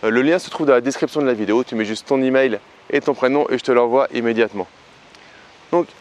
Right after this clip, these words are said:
il n'y a pas longtemps, on a eu une super annonce de l'État sur un cadeau pour nous, investisseurs immobiliers. En gros, tu vas pouvoir, euh, aller voir, euh, toutes les, les ventes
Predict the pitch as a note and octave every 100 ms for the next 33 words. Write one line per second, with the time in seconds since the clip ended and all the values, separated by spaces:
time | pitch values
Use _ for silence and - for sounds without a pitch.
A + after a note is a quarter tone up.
0 | - C#3+ - A#3+ G#3 D#3 C#3+ D#3+ - C3+
1 | C#3 D#3+ C#3 B2 F#3 F3+ D#3+ D3 D#3+ C3
2 | B2+ B2 C3 - - - - - - -
3 | - - - - - F3 D3 C#3 E3 D3+
4 | D#3+ D3 B2+ C#3+ B2 A#2 - B2 C#3 -
5 | A#2 A#2 A2 A2+ C#3 - - - A#2+ B2+
6 | D#3 - D3 C#3 - D3+ C3+ C3 A2 F#2
7 | - - - - F#2+ F#2 - - - -
8 | E3+ F3 D#3+ D3+ D3 D#3 - - - -
9 | - A2+ - - - A3 F#3+ D3+ D3+ D#3
10 | A#2+ B2+ B2 D3 F#3 -